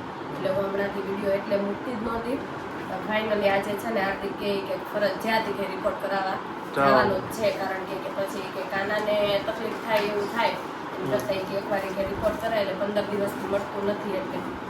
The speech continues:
Speaker 1: નહીંતર હું તો દવાની છું ચોર.
Speaker 2: ઓકે.
Speaker 1: દવા પીવી એટલે મને, મારે કેવું થાય મટી જાય ને એટલે એક દિવસ દવા પીવું પછી ન પીવું. કારણ કે
Speaker 2: હમ.
Speaker 1: એટલે પછી હાર્દિક મને ખીજાય બરાબર
Speaker 2: હમ.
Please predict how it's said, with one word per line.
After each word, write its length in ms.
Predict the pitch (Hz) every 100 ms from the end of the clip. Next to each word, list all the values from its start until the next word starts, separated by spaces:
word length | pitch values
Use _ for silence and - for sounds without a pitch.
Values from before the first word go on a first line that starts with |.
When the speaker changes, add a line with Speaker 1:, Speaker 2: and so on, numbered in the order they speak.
| -
Speaker 1:
નહીંતર 200 | 185 180
હું 240 | 185 196 202
તો 60 | 196
દવાની 440 | 202 208 208 208
છું 280 | 190 233 185 - - - - - - - - - -
ચોર. 460 | 220 220 214 202 - - - 135
Speaker 2:
ઓકે. 340 | 135 127 -
Speaker 1:
દવા 80 | 202
પીવી 420 | 214 220 240 233
એટલે 280 | 196 190 190 180
મને, 300 | 180 180 180 - - - - - - - - - - - -
મારે 160 | 220
કેવું 340 | 240 285 269 -
થાય 100 | 202
મટી 340 | 202 214 254
જાય 200 | 226 269
ને 120 | 254 185 - - - - -
એટલે 280 | 202 214 247
એક 200 | 233 208
દિવસ 240 | 220 214 -
દવા 220 | 214 214
પીવું 320 | 208 226 202
પછી 80 | 202
ન 220 | 196 208
પીવું. 260 | 196 - 185
કારણ 300 | 208 214 214
કે 200 | 214 135
Speaker 2:
હમ. 340 | 135 147 139 131 - - -
Speaker 1:
એટલે 140 | -
પછી 220 | - -
હાર્દિક 320 | - 196 202 196
મને 280 | 175 180 190 - - - - -
ખીજાય 280 | 226 247 - -
બરાબર 400 | - - 170
Speaker 2:
હમ. 100 | 196